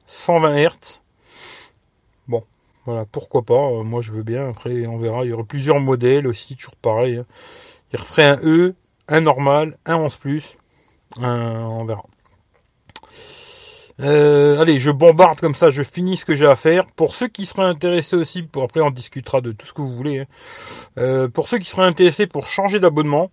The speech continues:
alors ce soir, il paraît à dix-neuf heures, il y aurait une offre, euh, Free Mobile. Alors c'est toujours, euh, j-, j'espère que c'est pas ça d'ailleurs.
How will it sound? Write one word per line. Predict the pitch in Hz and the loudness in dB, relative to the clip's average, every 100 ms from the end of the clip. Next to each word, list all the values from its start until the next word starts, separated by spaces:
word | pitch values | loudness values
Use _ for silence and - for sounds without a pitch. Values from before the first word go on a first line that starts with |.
| _ - - - _ | _ -20 -20 -20 _
alors | 123 127 - | 0 0 0
ce | 214 | -2
soir, | 196 185 185 196 170 | -2 4 6 6 2
il | |
paraît | 139 147 156 151 | 0 2 4 2
à | |
dix-neuf | 120 131 165 165 139 | 2 -4 -2 -2 4
heures, | 143 170 _ _ | 4 4 _ _
il | 123 | -2
y | |
aurait | 127 143 | 0 2
une | 143 147 | 2 2
offre, | 160 - 123 | 2 2 -4
euh, | 120 | -4
Free | - 170 | -4 0
Mobile. | 151 135 147 165 - - - - - - - | 0 0 -4 -6 -14 -20 -20 -20 -20 -16 -2
Alors | 120 - | -2 0
c'est | 151 | -8
toujours, | - 202 165 | -4 0 4
euh, | 160 160 156 151 147 | 4 4 0 -2 -4
j-, | 123 120 _ - | -8 -14 _ -16
j'espère | 117 156 - 233 | -4 -4 0 -2
que | - | 2
c'est | 160 | 2
pas | 156 | 4
ça | 185 | 4
d'ailleurs. | 175 143 156 | 2 0 -2